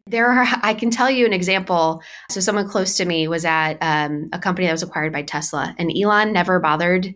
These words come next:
to even send a welcome email, never spoke to anybody from the team. There was never anybody under Elon within, you know, the first rung under him that said, "Hey, welcome, welcome to the Tesla family." A lot of the team was extremely resentful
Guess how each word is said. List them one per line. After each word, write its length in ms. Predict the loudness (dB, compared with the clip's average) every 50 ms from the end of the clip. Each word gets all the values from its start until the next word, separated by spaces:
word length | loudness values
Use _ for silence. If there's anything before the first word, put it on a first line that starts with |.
| _ -8
to 80 | -6 -2
even 260 | -2 0 0 0 0
send 180 | 0 0 0
a 60 | 0 0
welcome 340 | -2 -4 -6 -8 -8 -8
email, 380 | -8 -6 -6 -6 -6 -6 -8 -12 -16 -20 -20 -20 -18 -20 -20 -12 -4
never 520 | -2 0 0 2 4 4 4 4 2 2
spoke 420 | 2 0 0 2 2 2 2 0 -2
to 120 | -2 -2
anybody 760 | 0 0 0 0 0 0 0 2 2 2 2 2 0 -2 -4 _
from 160 | -4 -2 -2 -2
the 80 | -2
team. 540 | -4 -4 -2 -2 0 0 2 0 0 -2 -4 -10 -20 -20 -20 -12 _
There 80 | -2 -2
was 100 | 0 0
never 180 | 0 0 0 2
anybody 400 | 2 2 2 2 0 -2 -2 -2
under 360 | -2 -2 0 0 0 0 0
Elon 480 | 0 -2 -2 0 0 0 0 0 -2 -2
within, 260 | -4 -4 -2 -2 0
you 80 | 0 0
know, 160 | 0 0 -2
the 60 | -4
first 360 | -6 -6 -4 -4 -4 -4 -4 -2
rung 360 | -2 0 0 2 0 0 -2 -4 -6 -4
under 220 | -2 0 0 0 0
him 140 | 0 0 0
that 160 | 0 -2 -2
said, 220 | -2 -2 0 0
"Hey, 240 | 0 2 2 2 2
welcome, 540 | 2 2 0 0 2 2 2 4 4 2 2
welcome 280 | 0 -2 -2 -2 -2
to 60 | -2 -2
the 100 | -2 -2
Tesla 340 | -2 -2 -4 -4 -6 -8
family." 520 | -6 -6 -6 -4 -4 -6 -6 -8 -12 -16 _ _ _ _ _ -2 0
A 80 | 0
lot 240 | 0 2 2 2 2
of 140 | 2 0 -2
the 80 | -2 -4
team 400 | -2 -2 0 2 2 2 0 2
was 180 | 2 2 2 2
extremely 420 | 0 -2 -2 0 0 0 2 2
resentful 640 | 2 2 2 0 0 -2 -4 -4 -4 -4 -4 -4 -6